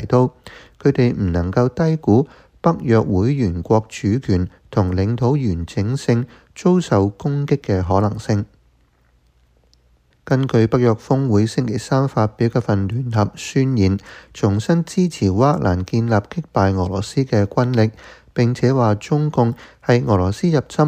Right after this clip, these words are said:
烏克蘭嘅關鍵支持者，亦都加劇俄國對鄰國嘅威脅。北約呼籲中共立即停止提供俄國戰爭物資同政治支持。北約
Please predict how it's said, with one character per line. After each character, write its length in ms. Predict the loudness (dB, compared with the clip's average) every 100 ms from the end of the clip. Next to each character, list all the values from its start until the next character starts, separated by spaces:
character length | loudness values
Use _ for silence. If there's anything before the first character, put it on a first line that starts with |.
| 2
烏 160 | 2
克 100 | 2
蘭 220 | -2 -4 -4
嘅 220 | -2 -2
關 360 | -2 -2 -2
鍵 280 | -2 -4 -4
支 240 | -4 -4 -4
持 180 | -6
者， 260 | -4 0 0 -2 _ -20 -20 _
亦 100 | -2
都 220 | 2 2 2
加 260 | 0 0
劇 280 | 0 0 0 -4 -20 -2
俄 200 | 2 4
國 260 | 4 2 0
對 160 | 0 0
鄰 280 | 2 -2 -2
國 180 | -2 0
嘅 100 | 0
威 200 | 0 2
脅。 180 | 0 -2 _ _ -20 _ _
北 140 | -2 2
約 100 | 0
呼 300 | 0 0 2
籲 140 | 2 2
中 260 | -2 -2
共 260 | 0 0 0
立 140 | -2 -2
即 120 | -4
停 340 | -2 -2 -2 -4
止 160 | -4
提 260 | -2 -2 -2
供 300 | 0 0 0 -8 -20 _
俄 240 | 2 2 2
國 240 | 0 -2 -2
戰 300 | -4 -2 -4
爭 200 | -4 -2
物 160 | -2 -4 -4
資 280 | 0 0 0 -6 _
同 260 | -2 0 0
政 260 | -2 -2 -2
治 160 | -2
支 200 | -2 -2
持。 260 | 0 0 0 _ _ -20 _ _ _ -2
北 100 |
約 140 | 2